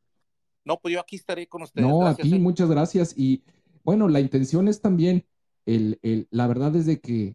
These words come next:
Speaker 2: no sé ustedes cómo, qué opinen, pero, pero aquí los, los comentarios en el momento que van ocurriendo las cosas, así la, la charla cuando lo hacemos entre nosotros se pone buena. Así que, eh, pues bueno, los <laughs> invitamos a todos a que participen y seguramente tendremos algunas participaciones posteriores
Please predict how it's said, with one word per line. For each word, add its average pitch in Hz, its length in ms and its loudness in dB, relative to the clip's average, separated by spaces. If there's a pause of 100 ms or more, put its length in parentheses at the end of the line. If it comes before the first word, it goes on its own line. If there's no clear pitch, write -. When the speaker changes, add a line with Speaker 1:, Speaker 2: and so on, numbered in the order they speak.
Speaker 2:
no 123 160 -6
sé 156 140 -2
ustedes 143 340 0
cómo, 131 440 0
qué 127 80 -2
opinen, 127 420 0
pero, 101 360 -10
pero 110 200 -2
aquí 143 420 0
los, 135 320 -4
los 110 160 -6
comentarios 131 960 0
en 110 140 -2
el 104 100 0
momento 120 400 -2
que - 80 -10
van 117 160 0
ocurriendo 123 420 -2
las 110 140 -6
cosas, 123 380 -8 (100)
así - 220 -4
la, 120 140 0
la 107 180 0
charla 135 380 0
cuando 110 260 0
lo 104 100 0
hacemos 135 380 0
entre 101 180 -6
nosotros 113 400 -4
se - 80 -8
pone 120 240 0
buena. 117 340 0 (640)
Así 110 280 -2
que, 113 360 2
eh, 95 300 -2
pues 107 120 -4
bueno, 123 280 0
los 107 180 -2
<laughs> - 20 4
invitamos 135 520 2
a 101 80 0
todos 117 340 0
a 101 80 -2
que 92 120 -8
participen 139 640 -2
y 107 40 0
seguramente 113 580 0
tendremos 107 500 -2
algunas 110 360 -8
participaciones 101 760 -4
posteriores 98 800 -4